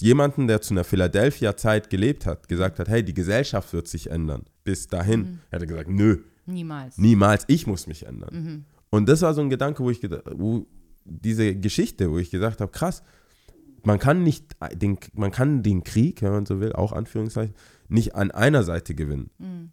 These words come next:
Speaker 1: sondern die Gesellschaft, manchmal ist es leichter, wenn sich die Gesellschaft ändert.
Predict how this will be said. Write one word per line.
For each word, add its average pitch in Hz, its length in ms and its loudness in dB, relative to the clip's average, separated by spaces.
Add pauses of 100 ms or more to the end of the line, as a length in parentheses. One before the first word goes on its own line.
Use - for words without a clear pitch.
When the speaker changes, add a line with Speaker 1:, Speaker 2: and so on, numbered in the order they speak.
(120)
Speaker 1:
sondern 98 400 4 (260)
die 87 180 -2
Gesellschaft, 113 680 2
manchmal 131 340 2
ist 107 80 -2
es 107 140 -4
leichter, 123 320 0
wenn 92 120 0
sich - 160 -10
die - 120 -12
Gesellschaft 87 580 -4
ändert. 78 400 -6